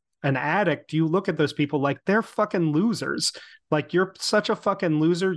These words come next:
You've, your heroin problem's so big, you lost your job and are sleeping on the street. You're living in a squat. Like, you people are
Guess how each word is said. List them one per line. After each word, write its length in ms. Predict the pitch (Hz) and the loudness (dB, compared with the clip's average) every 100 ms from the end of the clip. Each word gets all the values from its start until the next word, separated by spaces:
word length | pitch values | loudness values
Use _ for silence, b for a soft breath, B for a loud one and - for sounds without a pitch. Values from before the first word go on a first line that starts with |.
| - | -2
You've, 180 | 165 - | -6 -2
your 160 | 180 | -2
heroin 360 | 165 190 214 202 | 0 2 2 2
problem's 360 | 196 185 185 - | 0 0 0 0
so 140 | 175 | 0
big, 220 | 160 160 | 0 0
you 140 | 160 131 | 0 0
lost 460 | 117 123 156 - | 0 0 0 0
your 140 | 175 151 | -2 0
job 460 | 135 127 165 175 | 0 0 0 0
and 140 | 165 139 | 0 0
are 80 | |
sleeping 460 | 135 - 135 147 160 | 0 0 -2 0 2
on 120 | 151 | 2
the 60 | 131 | 0
street. 460 | - 139 165 202 - B B B | -2 0 0 0 -8 B B B
You're 160 | 147 117 175 | 2 2 -4
living 340 | 139 170 185 | 0 2 2
in 100 | 165 | 0
a 40 | 120 | 0
squat. 640 | - - 131 120 160 208 - | -4 -4 -4 0 0 0 -2
Like, 240 | 160 143 | -2 -2
you 80 | 185 | -2
people 320 | 170 233 220 | -2 -2 0
are 60 | 147 | -2